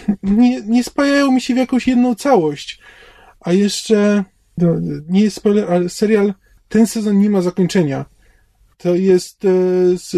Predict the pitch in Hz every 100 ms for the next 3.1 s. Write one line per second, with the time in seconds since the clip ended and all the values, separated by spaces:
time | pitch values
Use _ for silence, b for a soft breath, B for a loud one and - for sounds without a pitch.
0 | 165 - 196 185 185 202 185 185 - 202
1 | 185 196 180 190 190 190 196 - 180 190
2 | 190 180 180 180 175 175 180 196 151 143